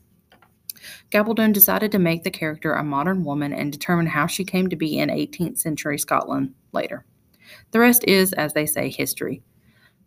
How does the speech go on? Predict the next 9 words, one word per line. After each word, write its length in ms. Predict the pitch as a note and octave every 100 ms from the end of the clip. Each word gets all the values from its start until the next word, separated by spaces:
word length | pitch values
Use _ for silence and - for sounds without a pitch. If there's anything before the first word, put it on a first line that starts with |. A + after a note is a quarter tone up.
| -
This 220 | A#3 C4+
fast-paced 580 | - F3+ G3 - E3 E3+
and 220 | D#3+ D#3+
character-driven 680 | - E3 E3 F3+ E3+ E3 E3+
story 280 | - D3 D3
begins 340 | D3+ D#3 D#3
in 80 | C#3+
nineteen 380 | C#3 - D3 C#3+
forty-six. 680 | E3+ - - - - -